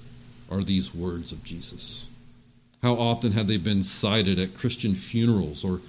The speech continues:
engraved upon tombstones? Well, as appropriate as they are to be spoken at funerals, they were first spoken to eleven disciples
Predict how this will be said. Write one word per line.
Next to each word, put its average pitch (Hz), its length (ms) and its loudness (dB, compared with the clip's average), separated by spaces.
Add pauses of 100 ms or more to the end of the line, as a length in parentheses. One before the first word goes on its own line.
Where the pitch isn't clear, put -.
(240)
engraved 110 560 4
upon 95 300 0
tombstones? 87 1000 -2 (2250)
Well, 95 240 0 (1000)
as 95 140 0
appropriate 107 640 4
as 101 160 2
they 101 160 6
are 104 180 6
to 98 80 4
be 90 120 0
spoken 101 560 2
at 82 140 -6
funerals, 82 680 -4 (760)
they 104 100 2
were 101 120 2
first 107 320 0
spoken 104 500 2
to 98 140 0
eleven 92 440 2
disciples 78 840 -6